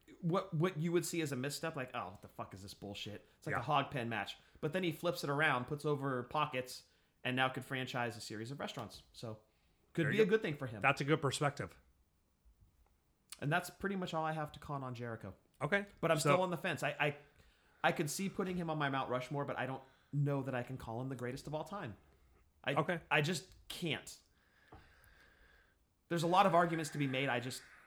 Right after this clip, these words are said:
Speaker 1: I, I still put Hogan in that spot. And
Speaker 2: Yeah,
Speaker 1: I would even
Speaker 2: yeah.
Speaker 1: pe-, put Stone Cold over Jericho as a goat. Now, Jericho would make my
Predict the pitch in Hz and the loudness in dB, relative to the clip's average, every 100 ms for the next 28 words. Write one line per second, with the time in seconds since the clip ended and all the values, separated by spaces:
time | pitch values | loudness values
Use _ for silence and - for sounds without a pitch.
0 | - 120 - 131 139 156 143 139 131 123 | -14 -12 -4 -2 0 -2 -2 -2 -2 -2
1 | 104 95 _ _ _ _ _ _ _ 127 | -4 -8 _ _ _ _ _ _ _ -4
2 | 123 117 - 117 104 - 117 127 131 135 | -2 -2 -2 -2 -2 -4 -2 2 6 6
3 | 143 160 160 156 117 110 107 - 165 - | 6 2 2 2 0 -2 -4 -2 -2 0
4 | 156 151 151 143 110 120 _ - 127 120 | -2 0 0 0 -2 -10 _ -4 -2 -2
5 | 110 107 - 117 120 117 117 104 - 110 | -6 -10 -10 -4 -2 -2 -4 -2 -2 -2
6 | 110 - - 113 107 110 - - _ _ | -6 -16 -12 -8 -4 -4 -6 -12 _ _
7 | - _ _ _ _ _ _ _ _ 156 | -20 _ _ _ _ _ _ _ _ 6
8 | 165 147 131 135 160 165 170 160 143 143 | 8 8 4 4 4 4 2 2 0 0
9 | 147 139 | 2 2